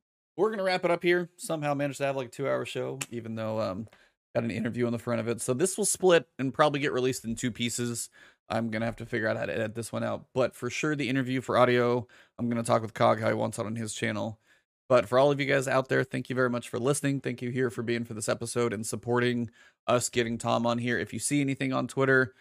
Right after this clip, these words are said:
love all of his posts for a little while. Show the love to him for jumping on here, 'cause for him to take time out of his day,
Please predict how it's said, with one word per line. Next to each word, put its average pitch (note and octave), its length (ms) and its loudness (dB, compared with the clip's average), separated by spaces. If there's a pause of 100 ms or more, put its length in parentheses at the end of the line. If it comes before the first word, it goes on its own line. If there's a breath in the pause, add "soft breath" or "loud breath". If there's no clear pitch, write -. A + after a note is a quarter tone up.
(480 soft breath)
love D3+ 300 8
all D3+ 180 6
of C3+ 40 2
his C#3+ 140 2
posts C#3+ 300 6
for C#3+ 80 2
a - 20 4
little C3+ 200 2
while. C3+ 200 6
Show C3+ 220 0
the B2 80 -2
love B2 220 2
to B2+ 100 -4
him B2 180 -2
for B2 120 -8
jumping A#2 280 -4
on A#2+ 140 0
here, B2 160 -4
'cause A2+ 360 -4 (300 soft breath)
for C3 80 4
him D3+ 240 2
to C3 80 0
take C3 380 -2
time C3 480 -2
out A#2+ 100 -4
of A#2 120 -6
his B2+ 200 -2
day, A#2+ 480 0